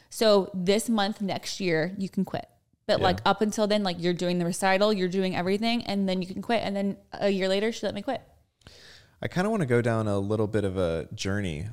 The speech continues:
Speaker 2: I'm reflecting on my own sports experiences as we're talking here.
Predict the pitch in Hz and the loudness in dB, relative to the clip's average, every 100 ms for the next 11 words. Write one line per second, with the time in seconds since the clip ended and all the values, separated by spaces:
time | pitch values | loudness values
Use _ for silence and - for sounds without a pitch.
0 | - 117 110 101 107 110 - 135 135 139 | -8 -4 -2 -2 -2 -2 2 0 2 -2
1 | 113 104 92 101 101 - - 92 - 101 | 0 0 0 -2 -4 -4 -4 -4 -4 -8
2 | - 113 117 120 123 127 127 - - - | -6 -4 -4 -4 -4 -4 -4 -8 -12 -6
3 | 113 104 104 98 95 107 113 92 98 90 | 2 2 2 -2 0 0 0 -4 -6 -4
4 | 92 | -6